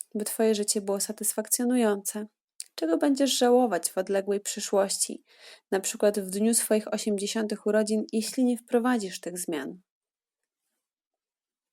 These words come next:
Schematy i zaburzenia osobowości. Odpowiedzią na pytanie, dlaczego związki się rozpadają bądź przeżywają poważne kryzysy,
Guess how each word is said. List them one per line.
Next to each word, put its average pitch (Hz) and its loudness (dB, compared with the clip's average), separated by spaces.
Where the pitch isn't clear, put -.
Schematy 240 4
i 214 4
zaburzenia 196 2
osobowości. 185 0
Odpowiedzią 247 2
na 233 2
pytanie, 220 2
dlaczego 220 0
związki 190 0
się 190 -2
rozpadają 190 -2
bądź 185 0
przeżywają 190 -2
poważne 190 -2
kryzysy, 190 -4